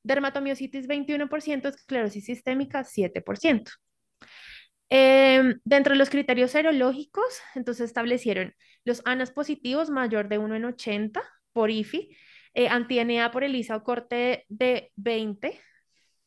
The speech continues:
eh, I G G, I G M anticardiolipinas mayor de cuarenta, I G G, I G M, I G A antibetas glicoproteína por encima del percentil noventa y nueve, anti-Smith por elisa, anticoagulante lúpico determinado por criterios de I S T H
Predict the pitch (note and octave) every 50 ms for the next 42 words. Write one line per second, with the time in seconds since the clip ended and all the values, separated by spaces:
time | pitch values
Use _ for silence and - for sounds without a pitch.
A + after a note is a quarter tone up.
0 | - A3 A#3 A#3 A#3+ A#3 A#3+ C4 A3 C4 B3+ B3 A#3 C4 B3+ B3+ B3 B3+ C#4 C4+
1 | C4+ C4 B3+ B3+ B3 B3 B3 B3+ - C4 C4 C4 C4+ B3+ B3+ B3+ C4 A#3+ A3+ A3+
2 | A3+ A#3+ B3 A3+ G#3 G3+ G#3 G#3 - C4 C#4 D#4+ D#4+ D4+ C#4+ C4 - D4+ E4 -
3 | _ _ _ - _ _ - C4 B3 C4 B3+ A#3 B3 C4+ B3 - B3+ A3+ C4 B3+
4 | B3 B3 A#3+ A#3+ A#3 B3+ A#3+ A#3 A#3 A3+ - A#3+ B3 A#3 - - A#3+ A#3 A3 A3+
5 | - G3+ G3 F#3+ G3+ G#3 G#3 - A#3 - B3 B3+ B3 B3+ B3+ B3 A#3 G#3 G3 -
6 | - A#3+ A#3+ - A#3 G#3+ G#3 G#3 G#3 G#3 - A#3 A#3 C#4 B3 A#3+ A3+ F#3+ F#3+ F#3+
7 | G3+ G#3 A3 G#3+ C4 C#4 D4+ E4 E4+ - F4 F4 D#4+ D4 D4+ E4+ - _ - -
8 | - - _ - - B3+ B3+ B3 C4 A#3+ A#3 A3+ A#3 A#3 A3 G#3 G#3 - - A3+
9 | A#3 A#3 B3 D4+ E4 D#4+ C#4+ - C#4+ D#4 A4 - - - _ _ _ _ _ _
10 | _ - B3 B3+ B3 C4 - - A#3+ A3+ A#3+ A#3 A3 A3 A3 A3 A3+ A#3+ A#3+ B3
11 | - - A#3+ B3 - C4+ C4+ C#4 C4 A3+ G3+ G3+ A3 A#3+ - B3 B3+ B3 - A3+
12 | G#3 G#3 G#3 G3 - B3 B3 A#3 - - A#3 A#3 A3+ G#3+ G#3 G#3 G#3+ G#3 - -
13 | A#3 C4 C#4 B3+ - - - F4 G#4+ _